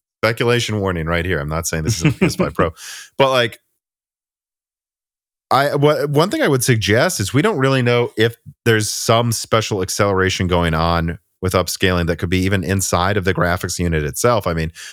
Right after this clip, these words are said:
Speaker 1: right now, the, to my memory, the P S five is almost a thirty-seven compute unit device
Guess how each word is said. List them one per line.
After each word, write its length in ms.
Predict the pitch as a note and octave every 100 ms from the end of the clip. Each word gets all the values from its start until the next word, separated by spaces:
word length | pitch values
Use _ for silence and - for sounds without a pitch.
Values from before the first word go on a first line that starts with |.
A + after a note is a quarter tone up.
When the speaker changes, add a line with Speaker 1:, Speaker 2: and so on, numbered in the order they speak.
| -
Speaker 1:
right 200 | B2 F#3+
now, 280 | A#2+ D#3 D3+
the, 160 | G2+ - _ _ -
to 80 | B2+
my 140 | G#2
memory, 320 | G#2 A#3 B3
the 100 | A2
P 160 | F2+ C3
S 140 | A2
five 220 | - B2+ G#2
is 180 | F2 - -
almost 380 | D#3 A#3+ B2+ G2+
a 60 |
thirty-seven 720 | - A2+ G#2+ F#2+ A#2+ B2+ B2
compute 380 | F#2 E2 F#2 F2
unit 240 | F2+ E2
device 400 | E2+ F#2 F#2+ F#2